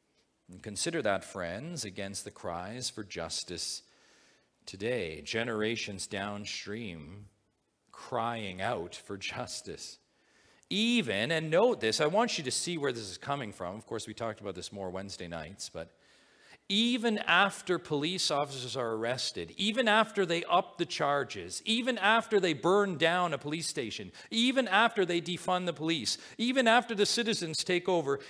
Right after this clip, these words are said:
even after all of that, right? It's this insatiable what? More, more, more justice, more. It's because it's illogical, it's in-, ineffective.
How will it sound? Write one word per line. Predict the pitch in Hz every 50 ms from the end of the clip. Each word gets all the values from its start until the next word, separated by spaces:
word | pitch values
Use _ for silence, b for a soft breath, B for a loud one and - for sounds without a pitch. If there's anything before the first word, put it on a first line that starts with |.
| B -
even | 220 254 269 262 254 240
after | 233 226 220 226 214 202 190
all | 180 220 240 269 277 277
of | 254 190
that, | 214 196 143 120 - 127
right? | 143 175 202
It's | 185 - -
this | 202 175 - -
insatiable | 180 175 170 143 - - - 220 247 254 - - 254 240 202 254 240 233 226
what? | 208 233 220 180 127 - - - - - - _ _ _ _ _ _ _ _ _ -
More, | 131 143 180 185 175 165 143 113 92 - - - - - - _ _ _ _ _ _ _ _ -
more, | 139 151 165 185 185 185 180 170 156 127 104 92 82 - - B B B B B B B
more | 135 143 160 185 196 214 220 214 196
justice, | 208 - 160 139 120 - - - 107 85 - - - - - - _ -
more. | 135 151 160 165 156 127 98 87 - - 90 - - _ _ b b b b b b b b b
It's | - - -
because | _ _ - 196 240 294 240 147 113 113
it's | 110 110 - - 117
illogical, | 117 135 143 151 160 170 156 123 110 98 92 87 82
it's | - - 98
in-, | 92 107 120 123 -
ineffective. | - 139 139 131 - - 143 139 135 120 - - - - -